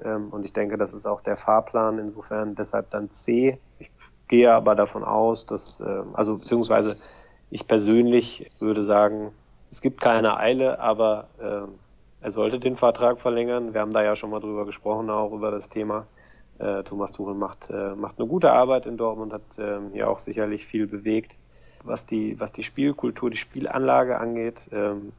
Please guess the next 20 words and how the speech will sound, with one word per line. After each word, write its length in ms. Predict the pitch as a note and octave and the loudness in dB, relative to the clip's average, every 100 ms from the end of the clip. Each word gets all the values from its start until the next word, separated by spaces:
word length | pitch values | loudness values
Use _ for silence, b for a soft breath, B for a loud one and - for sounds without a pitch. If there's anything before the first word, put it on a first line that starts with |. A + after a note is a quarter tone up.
| - | -14
nachdem 640 | G#2 - G#2+ G#2 G#2 G#2+ _ - - | -12 -4 -4 -4 -8 -12 _ -20 -18
es 140 | - | -12
unter 200 | A2 G#2+ | -8 -4
Jürgen 280 | G#2 G#2 G#2 | -2 -2 -4
Klopp 260 | - G#2+ | -4 -4
dann 140 | A2 G#2 | -4 -4
die 60 | |
letzten 420 | G#2 G2+ - G#2+ - _ b b b b _ - | -4 -6 -8 -12 -12 _ b b b b _ -10
zwei, 320 | - A2 A2 | 2 4 4
zweieinhalb 480 | - A2 G#2 G#2+ G2+ | 2 0 2 0 2
Jahre 440 | G2+ G#2+ G#2+ G#2+ | 2 4 2 -4
recht 200 | G#2 - - | -6 -10 -20
zäh 360 | - A#2+ C3+ | -2 2 2
lief, 460 | B2 B2 C3+ - - _ - | 2 0 -2 -8 -20 _ -6
hat 200 | A2 G#2+ | -4 -2
er 60 | |
doch 200 | G#2+ G#2 - - - | -4 -4 -8 -20 -6
mit 240 | A#2+ - | -6 2
Ball 400 | A2+ A2+ A#2 A#2+ - - | 4 6 6 2 -8 -10
gerade, 440 | - A2+ A2+ | 0 2 2